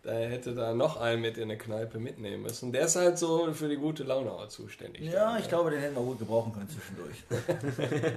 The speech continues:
Speaker 1: Ja, wo wir gerade bei gute Laune sind, haben wir hier als nächstes Thema Mannschaftsabend, Mannschaftsfahrt. Und, äh,
Speaker 2: Jo.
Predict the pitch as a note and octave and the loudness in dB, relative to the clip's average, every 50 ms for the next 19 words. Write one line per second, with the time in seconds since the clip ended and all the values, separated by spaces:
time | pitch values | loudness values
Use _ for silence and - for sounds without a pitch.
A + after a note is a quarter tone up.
0 | - - - - D3+ D3+ D#3 D3+ D3 A#2+ - - C3 C3 C#3 D#3 E3+ F3+ F3 D3+ | -4 -10 -10 -8 -6 -6 -6 -6 -8 -6 2 4 6 6 8 10 10 12 10 10
1 | C#3 C#3+ D3 D#3+ D#3+ D3+ C#3 C#3 C3 B2 A#2 D#3 F3 F3 - D3 C3 B2+ B2+ D3 | 10 10 8 8 8 10 10 8 8 8 6 4 4 4 2 2 4 6 6 6
2 | E3 E3 D3+ C3+ C#3+ D3 C#3 B2 C3 C3+ B2+ C3 C3 B2 A#2+ A#2 A#2+ B2+ B2 B2 | 6 4 4 4 2 0 0 0 -2 -2 0 2 4 4 4 4 6 6 6 6
3 | B2 A#2+ - - A#2+ B2+ D3 D3 - B2+ A#2+ - - - C3 C3 C3 B2 A#2 A2+ | 6 4 0 -2 -2 -2 -2 -2 -4 -6 -6 -6 -2 2 2 4 4 2 2 2
4 | A#2+ C3 - - - B2+ B2 - - - - B2 A#2 A#2 A#2 A2 A2 B2 - - | 2 0 0 0 -2 -2 -2 -4 -6 -4 0 0 2 0 0 0 0 0 0 0
5 | - D3 B2+ A#2+ - - - - B2+ C3 B2+ C3+ C3+ - - - G#2+ A2+ A2+ A2+ | 0 -2 -2 -2 -4 -6 -2 2 2 4 4 2 2 -2 -6 -6 -2 -2 0 0
6 | A2+ A2+ A2+ - A2+ G#2+ G#2+ G#2+ A#2+ A#2+ A#2 | -2 -4 -4 -4 -2 -2 0 2 4 2 2